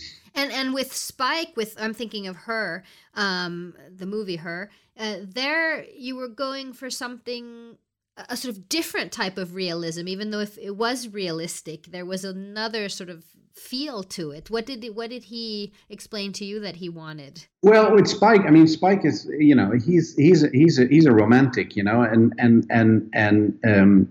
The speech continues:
Speaker 2: he is, you know, Her is, is, is, is, is kind of, for me, it's very much away from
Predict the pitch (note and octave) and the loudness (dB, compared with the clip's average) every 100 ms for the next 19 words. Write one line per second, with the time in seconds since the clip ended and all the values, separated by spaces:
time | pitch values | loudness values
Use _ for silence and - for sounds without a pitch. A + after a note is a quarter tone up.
0 | - - - D3 C3+ - - - C#3+ - | -4 -4 6 8 8 4 -4 0 2 4
1 | F#2 - - A#2+ D3 D3 B2 - A#2 A2+ | 2 -2 -2 4 6 6 4 0 -2 -2
2 | - - A2 G2 - - - G2+ G#2 F#2+ | -4 -4 -2 -2 -4 -8 -6 -2 0 0
3 | C#3+ A2+ - C3 C#3 B2 C3 A#2+ A#2+ B2+ | 2 0 2 6 6 4 4 6 6 6
4 | - - A2+ A2 G2 G#2+ G2 A2+ A2 A2+ | 2 0 2 2 -2 0 4 4 4 2
5 | A2+ G#2 G2 F#2+ | 0 2 2 2